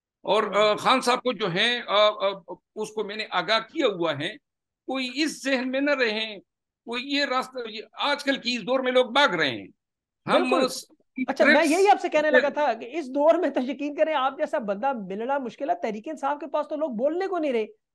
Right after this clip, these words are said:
Speaker 2: आप यकीन करें, पचास बंदों से बात करें तो दो लोग सामने आते हैं,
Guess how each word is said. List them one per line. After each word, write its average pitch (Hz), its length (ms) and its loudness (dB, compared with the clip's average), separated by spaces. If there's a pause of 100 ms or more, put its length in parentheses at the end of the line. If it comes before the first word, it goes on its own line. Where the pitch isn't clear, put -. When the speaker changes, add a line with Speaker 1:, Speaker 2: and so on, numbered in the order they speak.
Speaker 2:
आप 269 140 2
यकीन 302 260 -6
करें, 339 180 -2
पचास 302 400 0
बंदों 302 200 -2
से 294 120 -6
बात 226 280 -2
करें 269 200 -6
तो 277 60 -6
दो 226 240 -2
लोग 262 180 -2
सामने 247 340 -6
आते 180 220 -8
हैं, 240 140 -8